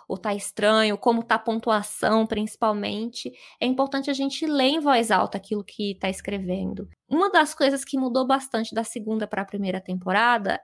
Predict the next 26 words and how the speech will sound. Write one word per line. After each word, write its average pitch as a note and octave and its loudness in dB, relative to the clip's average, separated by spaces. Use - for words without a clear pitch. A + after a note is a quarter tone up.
é G#3 -2
que A3+ -8
na A3+ 0
segunda B3 -4
temporada G#3 -2
eu G3 -2
tô G3+ -2
usando G#3+ -2
muito B3+ 4
mais A3 4
pontuação. B3 0
Essa F4+ 0
forma C4 0
de A3+ -8
escrever G#3+ -2
no, G#3 -4
no, F#3+ -6
no G3 -2
podcast G#3 -2
tá - 0
alterando D4 0
até C#4+ -2
minha A#4 0
forma A4 4
de - -4
falar. A3+ 6